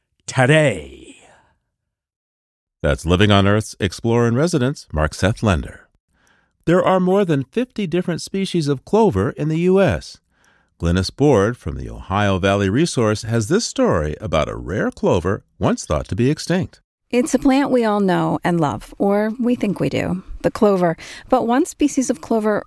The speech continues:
Speaker 3: was thought to be extinct until someone found it in West Virginia thirty years ago. Biologist Rodney Bartkus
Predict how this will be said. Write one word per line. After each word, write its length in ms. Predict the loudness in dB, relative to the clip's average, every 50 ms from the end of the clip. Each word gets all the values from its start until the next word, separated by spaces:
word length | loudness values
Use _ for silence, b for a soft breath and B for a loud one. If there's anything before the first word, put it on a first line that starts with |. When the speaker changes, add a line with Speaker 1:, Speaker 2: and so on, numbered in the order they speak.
| _
Speaker 3:
was 200 | -6 -4 -4 -4
thought 200 | -2 -2 -2 -2 -2
to 60 | -2
be 200 | 0 0 0 -2
extinct 720 | -2 -4 -6 -10 -10 -8 -4 -2 0 0 0 -2 -4 -6 -4
until 260 | -2 -2 0 -2 -2
someone 600 | -2 -2 0 0 2 4 4 4 4 4 2 0
found 340 | 0 0 0 0 0 0 0
it 80 | -2
in 160 | -2 -2 -2 -2
West 220 | -2 -2 -2 -4
Virginia 320 | -4 -2 0 2 2 0
thirty 300 | 0 0 0 0 0 0
years 280 | 0 0 0 -2 -2 -2
ago. 340 | -4 -4 -4 -6 -8 -10 -10 B B B B B B B B B B -2
Biologist 760 | 0 2 2 2 2 0 0 0 0 -2 -2 -2 -4 -8 -10 -8
Rodney 540 | -2 0 0 0 0 0 0 -2 -2 -2
Bartkus 640 | -4 -2 -2 -2 -2 -2 -4 -6 -6 -6 -8 -10 -14